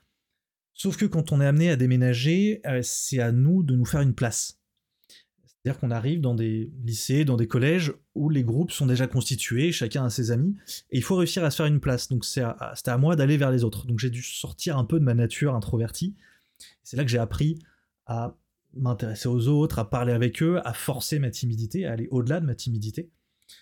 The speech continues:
et donc, bah, à me, à, à, à m'exprimer plus ouvertement. Euh, et la, la suite de votre question, pardon, euh, comment j'étais adolescent et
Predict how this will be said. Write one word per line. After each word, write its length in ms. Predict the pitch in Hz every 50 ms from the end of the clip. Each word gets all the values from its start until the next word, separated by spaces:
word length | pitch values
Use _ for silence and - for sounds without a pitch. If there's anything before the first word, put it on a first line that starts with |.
| _ _ _ _ _ _ _ _ 117 _ _ _ 123
et 60 | 120
donc, 220 | 110 120 135 180 160
bah, 140 | 120 110 -
à 120 | - 117
me, 320 | 113 110 110 110 110 - - - _ _ _ _ _ -
à, 120 | - - -
à, 120 | - - _ - - _ _ _ -
à 100 | - -
m'exprimer 720 | 143 143 139 139 - - - - 135 135 151 175 165 - - _ _ _ _ _ -
plus 260 | - - 147 147 139
ouvertement. 440 | 143 127 127 - - 123 110 104 - _ _ _ _ _ - - - - - - _ _ _ _ _ _ _ _ _ _ _ -
Euh, 580 | 127 127 123 123 120 120 120 117 120 117 117 127 -
et 80 | 156 143
la, 140 | 165 170 151
la 100 | 156 147
suite 180 | - - 175
de 60 | 165
votre 120 | 160 156 -
question, 260 | 147 - - 185 175
pardon, 360 | - 156 139 160 180 190 202 - _ _ _ _ -
euh, 720 | 131 127 123 123 120 120 120 120 120 120 120 120 117 117 117 113 - _ -
comment 180 | 139 139 147
j'étais 200 | 135 139 127 143
adolescent 560 | 135 135 139 135 135 - - 160 156 165 170 -
et 280 | 143 143 151 170 170